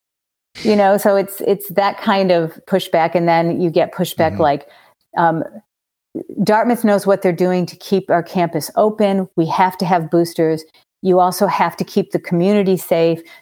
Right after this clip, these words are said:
Speaker 1: So you get all these talking points about safe and effective, keeping the community safe, which I wanna go into a little bit because, um,
Speaker 2: Yeah.
Speaker 1: of the,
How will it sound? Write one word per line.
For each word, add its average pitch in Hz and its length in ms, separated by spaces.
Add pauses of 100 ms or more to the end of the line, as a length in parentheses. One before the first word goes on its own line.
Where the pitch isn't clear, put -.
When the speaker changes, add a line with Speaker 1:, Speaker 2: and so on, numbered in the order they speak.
Speaker 1:
So 208 120
you 208 120
get 240 180
all 233 160
these 214 200
talking 285 520
points 175 560 (100)
about 165 280
safe 185 220
and 185 100
effective, 160 460
keeping 180 320
the 165 80
community 165 340
safe, 151 300
which 175 180
I 180 60
wanna 185 260
go 160 160
into 165 300
a 143 60
little 156 180
bit - 240
because, - 520
um, - 280
Speaker 2:
Yeah. 107 200
Speaker 1:
of 151 280
the, 151 320